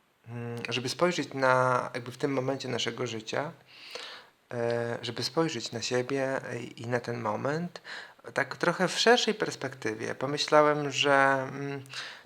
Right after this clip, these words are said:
to może nie jest typowe podejście właśnie w takich miesiącach ciepłych,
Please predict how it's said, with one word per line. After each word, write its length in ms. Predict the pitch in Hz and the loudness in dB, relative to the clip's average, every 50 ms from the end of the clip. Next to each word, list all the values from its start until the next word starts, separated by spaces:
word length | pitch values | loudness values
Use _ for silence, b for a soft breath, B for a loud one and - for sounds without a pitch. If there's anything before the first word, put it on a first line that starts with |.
| B | B
to 100 | - 170 | -4 -4
może 280 | 175 185 208 214 247 247 | -2 -2 -2 -2 0 0
nie 160 | 240 226 180 | 2 2 2
jest 260 | 156 131 - - - | 2 0 -2 -4 -6
typowe 800 | - 139 131 - - - 131 131 135 127 127 127 110 110 110 113 107 | -4 -4 0 4 6 8 8 8 6 6 2 2 2 2 2 2 0
podejście 760 | - 110 110 110 107 107 107 101 107 - - - - - 120 110 | 0 0 0 0 0 -2 -2 -2 -2 -2 -2 -2 -2 -4 -4 0
właśnie 480 | 107 110 107 107 - - - 123 113 | 2 2 2 2 2 -2 -4 -4 -6
w 60 | 107 - | -4 -4
takich 680 | 117 107 - - 127 123 123 120 120 113 - - - | -6 -6 -6 -8 -10 -8 -8 -8 -8 -10 -12 -12 -8
miesiącach 540 | 127 123 - 127 123 120 120 - 117 117 - | -6 -4 -4 -4 -4 -6 -6 -4 -6 -4 -4
ciepłych, 680 | - - 170 170 170 170 - 135 123 120 117 - - | -2 0 0 0 -2 -2 -4 -2 -2 -2 -4 -6 -12